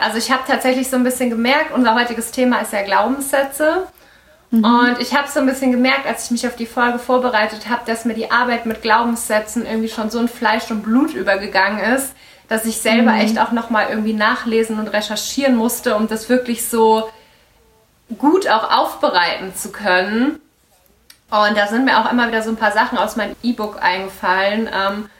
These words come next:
Speaker 1: wo ich dachte,
Speaker 2: Ja,
Speaker 1: ach
Speaker 2: voll
Speaker 1: stimmt,
Speaker 2: gut.
Speaker 1: das beschreibe ich da ja auch, ohne das jetzt vielleicht unbedingt explizit Glaubenssätze zu nennen.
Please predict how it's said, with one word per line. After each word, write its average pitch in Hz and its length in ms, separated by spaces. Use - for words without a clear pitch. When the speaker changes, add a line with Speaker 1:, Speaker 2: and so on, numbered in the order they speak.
Speaker 1:
wo 220 80
ich 226 120
dachte, 247 180
Speaker 2:
Ja, 220 60
Speaker 1:
ach - 60
Speaker 2:
voll 220 80
Speaker 1:
stimmt, 294 200
Speaker 2:
gut. 247 80
Speaker 1:
das - 80
beschreibe 247 420
ich 240 120
da 208 100
ja 208 220
auch, 220 160
ohne 262 380
das 240 200
jetzt 233 240
vielleicht 220 400
unbedingt 226 560
explizit - 1000
Glaubenssätze 214 880
zu - 140
nennen. 190 480